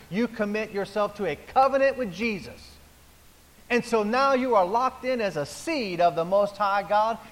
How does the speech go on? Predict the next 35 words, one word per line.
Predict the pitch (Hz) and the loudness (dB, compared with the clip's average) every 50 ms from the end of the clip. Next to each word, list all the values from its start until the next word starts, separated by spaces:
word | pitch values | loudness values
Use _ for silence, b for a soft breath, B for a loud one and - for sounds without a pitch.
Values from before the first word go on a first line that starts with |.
| B - | B -6
You | 220 226 220 | -2 2 4
are | 202 190 180 180 175 | 4 6 6 6 4
a | 175 | 4
seed | 175 - - 285 294 269 240 - | 2 -2 -6 -6 -6 -4 -4 -2
of | 190 185 175 151 | 0 0 0 0
the | - | -4
King | - - - 226 226 226 208 | -8 -6 -6 -6 -4 -2 -2
of | 185 165 - | -2 -4 -4
Kings | - 226 220 226 240 233 214 202 | -4 -4 -2 -2 -4 -4 -6 -6
and | 202 190 | -4 -4
the | 180 | -4
Lord | 180 190 214 220 220 208 | -2 0 0 2 2 2
of | 202 190 185 | 2 0 0
Lords. | 208 220 233 226 226 B B B B B | 0 0 0 0 -2 B B B B B
You | 185 233 277 262 | -2 0 2 2
are | 240 226 | 2 2
now | 233 233 220 196 175 | 2 2 2 2 2
His, | 151 180 262 294 320 330 339 339 - - - - - - - - - - - - - - | 2 2 2 4 4 4 4 2 -2 -10 -16 -20 -20 -20 -20 -20 -20 -20 -20 -20 -10 -6
and | 226 214 208 | -4 -2 -2
His | 196 175 | -2 -4
D | 147 156 233 302 302 285 | -2 0 2 4 4 4
N | 277 277 | 4 4
A | 269 254 | 4 2
runs | 233 233 247 240 - | 2 2 0 -2 -4
through | - - 233 | -4 -4 -4
your | 220 202 208 202 190 | -2 0 0 0 2
veins, | 165 226 269 285 285 269 - B B B - | 2 2 2 2 0 -4 -6 B B B -8
and | 170 180 | -6 -4
He | 175 240 226 | -4 -2 -2
will | 202 170 | -2 -2
protect | - - 175 - - - - 220 214 214 - - 143 | -4 -6 -10 -10 -6 -2 -2 -2 -2 -2 -8 -14 -14
you | 143 139 127 - | -12 -12 -14 -10
from | - 131 131 135 131 127 120 - - - - - - | -10 -8 -8 -8 -10 -12 -14 -18 -20 -20 -20 -12 -10
those | 131 131 131 - | -8 -8 -8 -10
things. | - 131 120 117 110 | -12 -16 -16 -16 -16